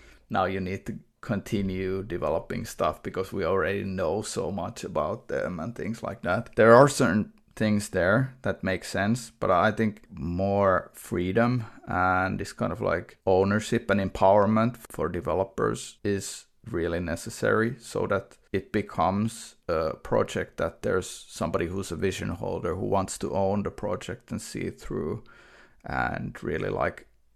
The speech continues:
do hard decisions and, and figure out the right decision, like, the data for that decision.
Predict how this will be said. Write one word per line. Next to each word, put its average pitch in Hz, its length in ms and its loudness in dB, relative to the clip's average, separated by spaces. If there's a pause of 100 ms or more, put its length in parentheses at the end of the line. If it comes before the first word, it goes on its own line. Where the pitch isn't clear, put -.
(160)
do 107 200 -2
hard 95 340 4
decisions 98 720 -4
and, - 320 -6 (100)
and - 180 -6
figure 85 360 0
out 82 320 0
the 87 100 -2
right 90 360 2 (600)
decision, - 600 -8
like, - 180 -8
the - 100 -6
data 78 480 0
for 73 360 -4
that 73 280 -4
decision. - 580 -10